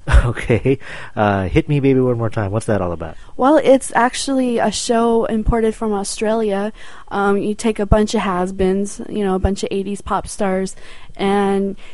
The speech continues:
Speaker 2: you invite 'em to sing their biggest hit, and then later on the show they come back and try to do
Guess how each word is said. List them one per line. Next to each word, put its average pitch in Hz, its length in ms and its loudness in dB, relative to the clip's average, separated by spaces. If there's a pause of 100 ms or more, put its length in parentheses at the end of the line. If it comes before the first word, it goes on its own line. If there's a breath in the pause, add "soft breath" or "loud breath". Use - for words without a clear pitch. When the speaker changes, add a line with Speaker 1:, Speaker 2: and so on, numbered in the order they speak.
(100)
Speaker 2:
you 202 180 0
invite 202 380 4
'em 240 120 4
to 226 120 -2
sing 214 300 2
their 190 140 2
biggest 196 420 -2
hit, 214 260 0 (500 soft breath)
and 196 180 2
then 196 200 2
later 208 200 2
on 226 100 4
the 220 80 4
show 214 200 0
they 196 120 0
come 208 220 2
back 190 400 0
and 190 280 -2
try 202 240 2
to 208 80 4
do 202 440 0